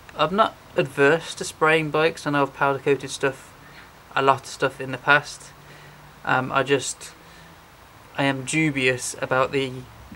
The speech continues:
long lasting quality that you can get from spray cans. I would rather a bike be professionally sprayed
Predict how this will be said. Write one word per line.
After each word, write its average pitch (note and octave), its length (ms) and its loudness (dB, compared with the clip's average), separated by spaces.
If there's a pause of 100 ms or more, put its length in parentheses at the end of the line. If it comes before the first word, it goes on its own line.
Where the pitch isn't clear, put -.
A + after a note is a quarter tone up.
(140)
long C#3+ 440 6
lasting C3+ 440 0
quality B2+ 800 2
that A2+ 100 -12
you B2+ 120 -8
can C#3 160 -6
get C3 320 2 (140)
from B2 600 2 (1000)
spray - 280 2
cans. C3 540 -6 (880)
I C#3+ 80 4
would C#3 160 6
rather C#3 560 6 (320)
a C3+ 60 -2
bike C3+ 460 0 (160)
be C3 440 -2 (1300)
professionally D3+ 460 0
sprayed C#3 500 4